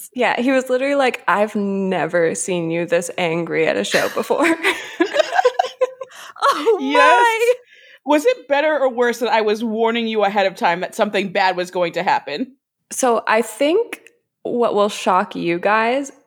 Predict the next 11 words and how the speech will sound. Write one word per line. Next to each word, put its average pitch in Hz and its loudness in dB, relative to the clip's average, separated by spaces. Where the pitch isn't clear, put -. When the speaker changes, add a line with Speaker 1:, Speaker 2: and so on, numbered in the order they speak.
Speaker 1:
is 196 0
most 185 0
of 311 -8
my 330 0
anger 190 0
is 190 -2
with - -6
Klaus - -4
and 190 -4
not 170 0
Tyler. 143 -6